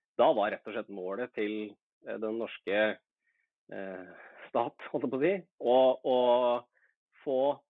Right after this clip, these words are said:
eh, sørge for nok, eh, mat til det norske folket, eh, og rimelig mat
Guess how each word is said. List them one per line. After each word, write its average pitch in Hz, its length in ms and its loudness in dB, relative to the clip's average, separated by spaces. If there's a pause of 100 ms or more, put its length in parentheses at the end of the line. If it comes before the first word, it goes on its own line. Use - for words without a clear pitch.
(360)
eh, 120 160 -14
sørge 95 360 -6
for 131 200 -6 (100)
nok, 147 300 -4 (920)
eh, 120 260 -4
mat 147 280 -4 (300)
til 123 260 -8
det 127 120 -4
norske 120 300 -6
folket, 190 400 -8 (320)
eh, 120 580 -2
og 127 420 0 (460)
rimelig 110 580 0
mat 95 340 -8